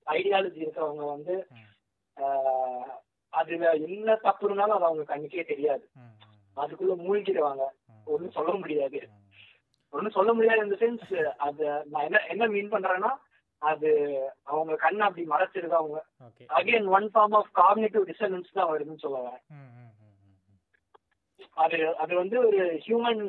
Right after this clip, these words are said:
Speaker 1: சைக்காலஜியோட ஒரு இது விஷயம் தான்.
Speaker 2: ம், ம், ம். And
Speaker 1: ஆ.
Speaker 2: நான் இது என்னோட ஃபர்ஸ்ட் பாட்காஸ்ட் கேட்டிங்களா, நான் எப்படி ஏத்திஸ்ட்லேருந்து ஏத்திஸ்டா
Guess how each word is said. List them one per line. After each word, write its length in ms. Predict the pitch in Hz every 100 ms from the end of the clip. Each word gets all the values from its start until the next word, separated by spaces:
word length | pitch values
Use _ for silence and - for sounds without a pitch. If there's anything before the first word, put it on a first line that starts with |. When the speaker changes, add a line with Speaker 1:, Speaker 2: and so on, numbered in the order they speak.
| 180
Speaker 1:
சைக்காலஜியோட 960 | 185 196 220 208 190 180 180 175 180
ஒரு 460 | 170 156 147 143 135
இது 180 | 147 170
விஷயம் 380 | 147 - 151 135
தான். 160 | 135 -
Speaker 2:
ம், 60 | 123
ம், 40 |
ம். 600 | 110 104 104 98 _ _ _ _ _ _ _ _ _ _ _
And 240 | 196 190
Speaker 1:
ஆ. 40 | 165
Speaker 2:
நான் 300 | - - -
இது 440 | 277 269 202 170 160
என்னோட 180 | 160 160
ஃபர்ஸ்ட் 300 | 185 180 _
பாட்காஸ்ட் 380 | 240 190 175 -
கேட்டிங்களா, 380 | 156 139 131 131
நான் 140 | 127
எப்படி 500 | 120 123 143 127 120 _ _ _
ஏத்திஸ்ட்லேருந்து 600 | 156 160 165 151 123 135
ஏத்திஸ்டா 300 | 127 123 135